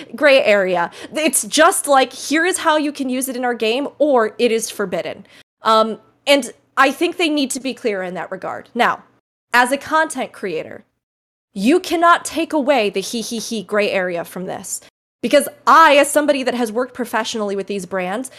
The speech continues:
many of us here who have worked <laughs> professionally with Square Enix, like, you know, the moment you start talking to anyone that works at a company, that as someone who may want to have a professional working relationship with these brands,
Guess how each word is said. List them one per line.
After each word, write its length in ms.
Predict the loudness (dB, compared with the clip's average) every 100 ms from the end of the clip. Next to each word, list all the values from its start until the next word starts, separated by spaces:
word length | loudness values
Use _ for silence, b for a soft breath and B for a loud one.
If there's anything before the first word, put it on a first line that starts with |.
| B
many 240 | 0 4 4
of 100 | 2
us 120 | 0
here 180 | 0 -2
who 140 | 0
have 100 | 0
worked 180 | 0 -2
<laughs> 80 | -6
professionally 640 | -6 -4 -2 2 4 4
with 160 | 2 2
Square 300 | 0 -2 0
Enix, 460 | -2 0 0 -4 B _ _
like, 320 | 4 6 4 B B _ _ _
you 440 | -4 4 6 6 8
know, 340 | 8 8 6
the 120 | 4
moment 680 | 2 2 2 4 2 0 -2
you 120 | -4 -4
start 320 | -2 -2 -2
talking 420 | -2 -2 -2 -10
to 220 | -8 -8 -10 _
anyone 540 | 2 4 2 0 -2 2
that 160 | 0
works 320 | 2 0 -2
at 60 | -4
a 40 | -4
company, 640 | -2 -4 -4 -6 -6 -10 b b b
that 340 | 0 4 4 0 _ _ 2
as 320 | 6 6 4
someone 460 | 2 2 2 -2
who 140 | -4 -4
may 220 | 0 0
want 220 | 0 -4
to 80 | -4
have 160 | -6 -6
a 40 |
professional 600 | -10 -4 -4 -4 -6 -4
working 280 | -6 -6 -6
relationship 800 | -6 -6 -6 -6 -6 -4 -6 -4
with 140 | -4
these 200 | -4 -6
brands, 540 | -4 -4 -2 -4 -6